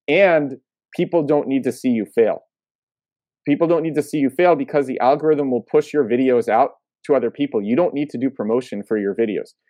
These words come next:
People think you need to make videos and then share them on Reddit, email them, send them to journalists to get them promoted. You don't need to do any of that. Like, your friends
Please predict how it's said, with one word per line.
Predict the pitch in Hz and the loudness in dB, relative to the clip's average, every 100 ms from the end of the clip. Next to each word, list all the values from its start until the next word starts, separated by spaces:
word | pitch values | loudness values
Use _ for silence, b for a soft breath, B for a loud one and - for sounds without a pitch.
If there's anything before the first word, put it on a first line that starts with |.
| _ _ | _ _
People | 165 185 196 | -4 0 0
think | - 147 165 - | 0 -4 -4 -4
you | 135 | -2
need | 139 - | -2 -2
to | 120 | -2
make | 151 110 | -2 0
videos | 127 135 170 196 | -2 2 2 2
and | 160 135 | 0 -4
then | 120 | -6
share | - 135 135 | -4 0 2
them | 127 127 | 0 0
on | 120 107 | 0 0
Reddit, | 110 107 101 | 0 0 -2
email | 131 139 131 120 | -2 0 0 0
them, | 123 120 | -2 -4
send | - 135 | -4 -4
them | 139 127 | -2 -4
to | 135 123 113 | 0 0 0
journalists | 110 120 113 104 101 _ _ _ b _ _ - | -2 -2 -2 -4 -4 _ _ _ b _ _ -2
to | 127 - - | -2 -2 -6
get | 120 | -4
them | 123 107 | -4 -6
promoted. | 107 113 87 - | -2 -2 -2 -6
You | - 147 | -2 0
don't | 180 | 2
need | 185 185 | 0 -2
to | |
do | 143 107 | -2 -2
any | 117 160 | -2 0
of | 127 | -2
that. | 90 85 - _ _ _ _ _ 135 | -2 -6 -10 _ _ _ _ _ 0
Like, | 139 - | 0 0
your | 117 127 170 190 | -6 0 2 0
friends | - 131 160 208 202 | 0 0 0 -2 -8